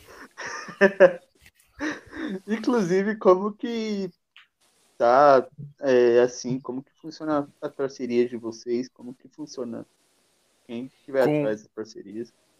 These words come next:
Speaker 2: Parceria, você diz de bebida? De o quê?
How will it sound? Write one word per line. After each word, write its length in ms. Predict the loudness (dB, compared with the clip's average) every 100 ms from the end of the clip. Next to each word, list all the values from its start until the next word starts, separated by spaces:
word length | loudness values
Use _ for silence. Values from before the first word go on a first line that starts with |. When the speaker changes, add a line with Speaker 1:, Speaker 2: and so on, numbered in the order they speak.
| _ _ _
Speaker 2:
Parceria, 840 | 4 4 4 2 4 4 6 8 6
você 340 | 2 -2 -2
diz 240 | -2 -8
de 220 | -6 -6 -4
bebida? 600 | -4 0 2 6 6 6
De 320 | 2 -4 -4
o 40 |
quê? 280 | -2 -2 -2